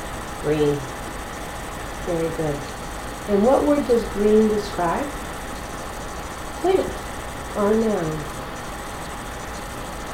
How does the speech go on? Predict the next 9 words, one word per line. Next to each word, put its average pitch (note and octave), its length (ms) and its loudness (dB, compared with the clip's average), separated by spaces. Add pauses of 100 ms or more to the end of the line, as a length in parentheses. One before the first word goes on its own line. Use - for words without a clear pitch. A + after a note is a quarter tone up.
(1160)
Black F3+ 220 0 (140)
triangle D#3 520 0
over C#3+ 240 -2
plant. - 440 -6 (1500)
And D3+ 160 0
a D#3 160 -2
dark C#4+ 360 4
blue G3 160 2
triangle F3 640 0